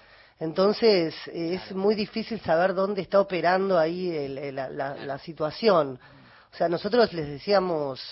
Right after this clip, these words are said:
eh, les, les leíamos, les mostrábamos videos, todo, y que, que, que daban clara cuenta de que el tipo era un violento y que las propuestas eran de derecha o de, o que, que eran muy, muy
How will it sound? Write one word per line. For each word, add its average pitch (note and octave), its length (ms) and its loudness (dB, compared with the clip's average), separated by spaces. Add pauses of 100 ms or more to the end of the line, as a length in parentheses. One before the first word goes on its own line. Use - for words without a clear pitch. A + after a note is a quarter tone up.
(1200)
eh, C#3+ 400 -6 (760)
les, D3 220 -10
les C#3+ 180 -10
leíamos, D#3+ 500 2
les C3+ 100 -10
mostrábamos E3 540 2
videos, D#3 720 0
todo, G#3+ 400 4
y C#3 460 -12 (440)
que, C#3+ 160 -12
que, C3+ 200 -14
que C#3+ 120 -12
daban F3 360 4
clara F#3+ 360 2
cuenta G3+ 320 2
de C#3 120 -4
que C3 80 -16
el A#2+ 100 -18
tipo F3+ 260 -10
era C#3+ 120 -6
un C3 80 -12
violento F#3+ 480 -2
y - 20 -12
que D3 80 -10
las C3+ 140 -10
propuestas E3 560 -8
eran D3 340 -10 (220)
de A#2 300 -16
derecha F#3+ 600 -4
o C#3+ 120 -4
de, C3 240 -12
o C3 160 -10
que, B2 460 -16
que C#3 80 -12
eran D#3 180 -2
muy, D#3+ 360 -8
muy D3 460 -10